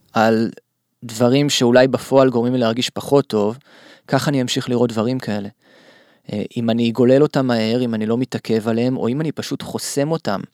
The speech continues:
כן? אני מבקש שלא יראו לי אותם יותר, או עושה unfollow,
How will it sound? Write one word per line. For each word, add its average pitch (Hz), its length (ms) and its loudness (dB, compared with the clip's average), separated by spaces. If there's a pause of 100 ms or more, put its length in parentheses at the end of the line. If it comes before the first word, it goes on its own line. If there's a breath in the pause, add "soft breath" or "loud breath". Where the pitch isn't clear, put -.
(580)
כן? 127 260 -2
אני 113 140 -2
מבקש 113 540 -2
שלא 131 180 4
יראו 131 300 4
לי 175 100 2
אותם 113 240 0
יותר, 95 180 -6
או 95 100 -4
עושה 131 340 -2
unfollow, 107 540 -2